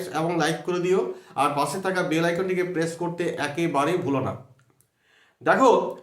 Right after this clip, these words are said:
তোমরা তো পরীক্ষা দিতে যাবে, এইটা হচ্ছে তোমাদের মাধ্যমিকের হচ্ছে সবচেয়ে প্রথম জীবনে বড় পরীক্ষা। এটা কিন্তু তোমাদের কিন্তু মাথায় রাখতে হবে, এবং এই পরীক্ষাটা তোমাদের এমনভাবে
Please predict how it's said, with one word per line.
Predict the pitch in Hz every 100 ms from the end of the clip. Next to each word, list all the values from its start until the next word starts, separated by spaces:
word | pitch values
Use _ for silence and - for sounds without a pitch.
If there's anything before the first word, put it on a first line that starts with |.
| - _ _ 147
তোমরা | 160 220 233
তো | 233
পরীক্ষা | 202 214 214 208
দিতে | 208 226
যাবে, | 220 180 123 147
এইটা | 180 226
হচ্ছে | 220 220 220
তোমাদের | 202 202 220 196
মাধ্যমিকের | 170 180 196 214 214 214
হচ্ছে | 180 185 208 214 -
সবচেয়ে | 175 180 - 208 214 214 175
প্রথম | 160 175 202 208 147
জীবনে | 135 165 196 196 151
বড় | 156 170 147
পরীক্ষা। | 143 - 104 104 - _ _ _ _ -
এটা | 170 202
কিন্তু | 214 214 214
তোমাদের | 208 214 214
কিন্তু | 208 156
মাথায় | 170 160 151
রাখতে | - 117
হবে, | 107 104 - _ _ _ _ - -
এবং | 151 180 208 165 180
এই | 220 269 262
পরীক্ষাটা | 196 214 214 220 233 226
তোমাদের | 190 196 214 220 - 156
এমনভাবে | 160 196 220 196 202